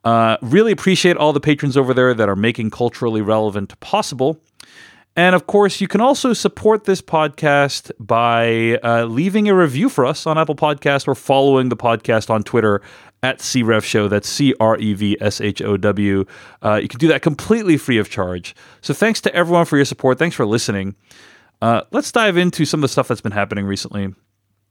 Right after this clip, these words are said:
Today's Friday, December eighteenth. And according to the New York Times, uh, yesterday there were over two hundred and thirty-eight thousand cases of the coronavirus and at least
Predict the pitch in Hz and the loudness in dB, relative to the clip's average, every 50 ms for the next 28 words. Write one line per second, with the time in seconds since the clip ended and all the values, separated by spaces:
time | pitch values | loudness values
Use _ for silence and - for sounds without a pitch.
0 | _ _ _ _ _ _ _ _ _ _ - - 180 180 151 - - 143 131 131 | _ _ _ _ _ _ _ _ _ _ -2 2 2 2 2 0 0 0 0 0
1 | 127 101 98 - 117 104 98 95 - 101 101 101 - - - 113 104 90 - - | 0 -2 -4 -6 -4 -4 -6 -6 -6 -8 -10 -10 -10 -8 -8 -8 -8 -8 -12 -18
2 | - - _ _ _ _ _ _ _ _ _ _ _ _ _ _ 117 117 120 120 | -20 -20 _ _ _ _ _ _ _ _ _ _ _ _ _ _ -2 0 2 2
3 | 120 117 117 113 113 113 107 - _ _ 120 - - - 165 170 165 165 160 160 | 2 2 2 0 0 -2 -4 -8 _ _ -12 -12 -2 2 2 4 4 2 0 -2
4 | - - - 139 131 127 123 120 120 120 113 98 113 107 113 123 120 107 95 - | -4 -2 2 2 4 4 4 4 2 2 2 0 0 0 2 2 2 2 0 -4
5 | - - 120 113 101 92 92 95 98 - - - - - - - 107 107 104 104 | -4 -4 -2 -2 -2 -2 -4 -6 -6 -8 -8 -10 -10 -12 -12 -12 -10 -8 -6 -6
6 | 107 107 104 - - - 110 113 117 135 127 - - 143 120 120 110 110 113 113 | -6 -8 -10 -14 -18 -18 -8 -2 -2 -2 -2 0 -2 0 0 2 2 2 2 2
7 | 117 - 120 120 110 110 110 107 - - - 104 98 82 - 196 190 170 170 170 | 2 2 2 2 2 2 0 0 -2 -4 -2 -2 -2 0 0 0 0 2 0 0
8 | 139 117 107 - - 156 151 143 - 131 131 127 - 120 117 120 117 113 117 113 | 0 0 -2 0 2 2 4 4 4 2 2 0 0 0 0 2 0 0 0 0
9 | 110 110 107 - - - - - _ _ _ - 220 226 - - 143 123 120 123 | 0 0 -2 -4 -12 -20 -20 -20 _ _ _ -2 -2 -2 0 -2 -2 -2 -2 -2
10 | 131 - - 202 208 170 131 120 117 120 123 - - 143 143 143 143 123 123 123 | -4 -2 0 0 2 4 4 4 4 2 2 0 0 0 0 0 0 0 0 -2
11 | 151 214 247 - - - - - | -2 -2 0 -2 -4 -4 -8 -12